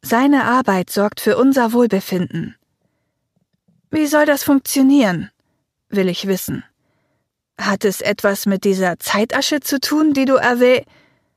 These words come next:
„Das muss er dir selbst erzählen. Ich bin seine Assistentin, aber ich habe heute frei bekommen,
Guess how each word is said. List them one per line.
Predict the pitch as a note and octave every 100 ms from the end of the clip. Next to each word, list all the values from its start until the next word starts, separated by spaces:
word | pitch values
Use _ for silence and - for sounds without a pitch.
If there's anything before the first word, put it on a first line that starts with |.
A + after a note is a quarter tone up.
| _ _ _ _ _ _ -
„Das | D#4 -
muss | D4 C#4+
er | C4
dir | B3
selbst | A3+ A#3 - -
erzählen. | F#3 - F#3 D#2 - - - - - _
Ich | D#4 -
bin | D4+ C4
seine | A#3+ A#3 A3
Assistentin, | - A3 - A#3+ A#3+ G3 F#3 G3
aber | G#3 A3+
ich | A3+
habe | A#3+ A3+ A3+
heute | A3+ G#3+
frei | - G#3+
bekommen, | G#3 F3+ F3 -